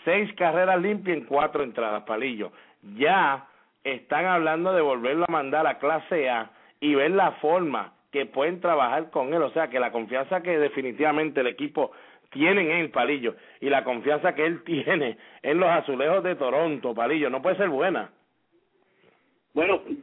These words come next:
Speaker 2: eh, yo entiendo esa posición. Eh, llevarlo a, a una clasificación donde pueda lucir bien, que tenga un coach de lanzadores bueno, que pueda trabajar con él y arreglarle la mecánica,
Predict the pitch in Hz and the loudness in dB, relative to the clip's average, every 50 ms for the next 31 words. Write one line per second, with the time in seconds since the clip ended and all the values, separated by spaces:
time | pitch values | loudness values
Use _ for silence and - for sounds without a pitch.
0 | - - - 147 139 - 285 240 269 196 208 208 202 147 - 214 220 208 196 208 | -10 -8 -8 -8 -8 -8 -4 0 0 2 2 0 -2 -2 -2 -2 0 2 2 2
1 | 196 185 165 - - - - 160 165 160 156 170 160 143 165 139 123 139 123 - | 2 2 0 -2 -6 -8 -4 -2 -2 0 0 -2 -2 0 0 0 0 0 -2 -2
2 | 110 104 92 92 - _ - _ _ _ - 127 131 135 135 135 131 135 _ _ | -6 -8 -10 -10 -18 _ -20 _ _ _ -8 -6 -4 -2 -2 -2 -2 -4 _ _
3 | _ _ - 135 117 101 120 151 147 139 151 - 202 226 220 220 208 208 196 196 | _ _ -20 -20 -10 -2 0 2 2 2 2 2 2 2 4 4 4 4 4 4
4 | 190 190 170 - - - 160 156 165 170 180 180 160 180 175 165 131 160 160 127 | 2 0 0 -4 -6 -2 2 2 2 4 2 0 0 0 -2 0 0 0 0 0
5 | 160 160 - 151 135 - 160 160 156 139 139 139 131 127 131 131 120 - 143 160 | 0 -2 -2 -4 -2 0 0 0 0 0 0 0 0 0 -2 -2 -2 0 0 0
6 | 175 185 180 175 170 147 - 165 170 165 143 139 143 147 139 131 127 - _ _ | 0 0 0 0 -2 -2 0 0 -2 0 0 0 0 0 0 -2 -4 -8 _ _
7 | _ _ _ - 120 117 - 135 147 170 185 180 180 180 180 175 165 147 - 165 | _ _ _ -6 -6 -6 -4 -2 -2 -2 0 2 2 2 2 2 0 -2 0 2
8 | 165 175 165 - 170 160 160 151 143 131 - 143 135 139 151 160 156 151 123 107 | 2 2 2 0 0 0 0 0 -2 -2 -2 -2 0 2 2 2 2 2 0 -2
9 | 113 131 165 170 160 147 131 113 123 113 104 143 156 165 160 - 170 170 165 151 | 0 0 2 2 2 0 0 0 -2 -2 0 -2 -2 -2 -2 -2 -2 -2 0 0
10 | 156 160 151 151 151 147 151 151 143 135 120 - - 131 123 123 139 151 175 185 | 0 -2 0 0 0 0 0 0 0 -2 -2 -2 -4 -4 -4 -2 -2 -2 -2 0
11 | 175 175 170 165 165 160 156 190 196 190 175 156 - 139 120 - | 0 0 0 -2 -2 -2 -2 -2 -2 0 0 -2 -2 -4 -8 -8